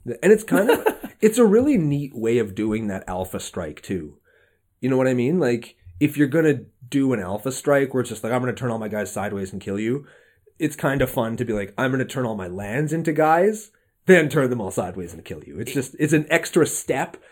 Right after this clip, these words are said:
Speaker 1: that's fun.
Speaker 2: And you know what? It does feel a little bit risky.
Speaker 1: Oh,
Speaker 2: Like, your nuts are just
Speaker 1: yeah.
Speaker 2: swinging in the wind if you go, like, Nature's Revolt or, or "My lands are all guys. I don't have enough mana for the overrun until next turn."
Speaker 1: Yeah.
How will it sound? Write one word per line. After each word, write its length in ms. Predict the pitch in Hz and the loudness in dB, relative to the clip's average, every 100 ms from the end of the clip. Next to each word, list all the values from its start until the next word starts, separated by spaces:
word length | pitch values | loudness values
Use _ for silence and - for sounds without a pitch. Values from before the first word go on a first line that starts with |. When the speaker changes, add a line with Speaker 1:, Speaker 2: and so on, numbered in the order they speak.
| _ | _
Speaker 1:
that's 240 | 117 117 | -8 -8
fun. 300 | - 107 101 - | -8 -6 -4 0
Speaker 2:
And 180 | 165 156 | 2 6
you 80 | |
know 120 | 151 151 | 6 4
what? 260 | 127 135 - | 2 2 -2
It 160 | 135 | -2
does 500 | 131 131 160 165 - _ _ _ | 2 2 2 -4 -10 _ _ _
feel 520 | - - - 139 143 127 | -18 -14 -4 2 4 4
a 40 | |
little 300 | 117 113 113 | 2 2 0
bit 140 | 98 | -2
risky. 540 | 87 92 - - - _ _ | -2 -4 -4 -10 -20 _ _
Speaker 1:
Oh, 420 | - 143 147 143 135 | 4 6 6 6 6
Speaker 2:
Like, 200 | 139 123 175 | 6 4 2
your 140 | 175 | 2
nuts 340 | 151 160 160 180 | 4 4 4 2
are 60 | |
just 200 | 175 165 | 2 0
Speaker 1:
yeah. 40 | 147 | 2
Speaker 2:
swinging 220 | 151 143 | 4 4
in 80 | 135 | 4
the 80 | |
wind 180 | 127 123 | 2 2
if 80 | 110 | 0
you 100 | 113 | 0
go, 100 | 113 | 0
like, 280 | 104 98 - | 0 -2 -4
Nature's 540 | 107 123 123 143 123 | 0 2 2 0 0
Revolt 420 | 135 113 113 113 | 0 2 2 2
or, 140 | 113 101 | 2 0
or 260 | 113 101 | 0 0
"My 160 | 95 120 | 0 2
lands 300 | 120 123 135 | 2 2 2
are 80 | 143 | 2
all 100 | 139 | 2
guys. 480 | 117 101 98 117 - _ _ _ _ _ _ _ 101 | 2 2 2 -2 -8 _ _ _ _ _ _ _ -6
I 60 | |
don't 160 | 98 98 | -2 0
have 160 | 107 113 | 0 2
enough 220 | 117 113 | 0 2
mana 240 | 104 104 107 | 2 2 0
for 120 | 113 | 2
the 100 | 120 | 6
overrun 640 | 120 113 101 95 90 87 - _ _ - | 6 6 4 4 2 -4 -10 _ _ -6
until 280 | 95 107 | -2 0
next 340 | 101 98 - - | 2 0 -2 -6
turn." 320 | 82 69 67 _ _ - | -6 -8 -12 _ _ -14
Speaker 1:
Yeah. 180 | 87 | -12